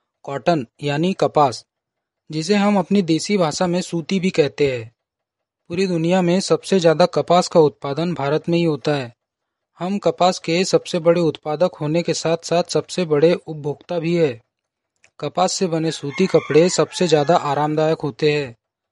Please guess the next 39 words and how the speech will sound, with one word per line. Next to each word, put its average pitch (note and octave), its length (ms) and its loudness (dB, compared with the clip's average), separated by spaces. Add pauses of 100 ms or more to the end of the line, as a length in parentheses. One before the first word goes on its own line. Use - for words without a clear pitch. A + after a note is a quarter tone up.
(480)
कपड़ों E3+ 320 -2
के G#3 120 0
अलावा E3 360 4
कॉटन F3 400 0
फाइबर D3+ 400 2
का F3 120 -6
इस्तेमाल C#3+ 520 -4
और E3+ 320 2
भी D3 300 -4
कई F3 180 -2
चीज़ों D#3 300 -6
में D3+ 120 -2
होता C3+ 280 -8
है। A#2 280 -12 (1900)
कपास G3 360 0
को F#3+ 260 -2
सफ़ेद F#3 300 0
सोना E3 320 2
के F#3 120 0
नाम D#3+ 220 2
से F3 160 -4
भी F#3 100 0
जाना E3+ 260 2
जाता D#3 300 0
है। D3+ 260 -6 (640)
इसे E3 200 -6
आम F3 260 -2
भाषा D#3+ 280 -2
में E3+ 160 -4
कॉटन D#3 680 -4 (300)
और D#3+ 120 0
रुई D#3+ 240 -2
भी E3 100 -4
कहते D3+ 380 0
हैं। D3 300 -4 (680)
इससे E3+ 240 -6
उम्दा E3+ 280 2
क्वालिटी D#3+ 460 0
के F#3 360 0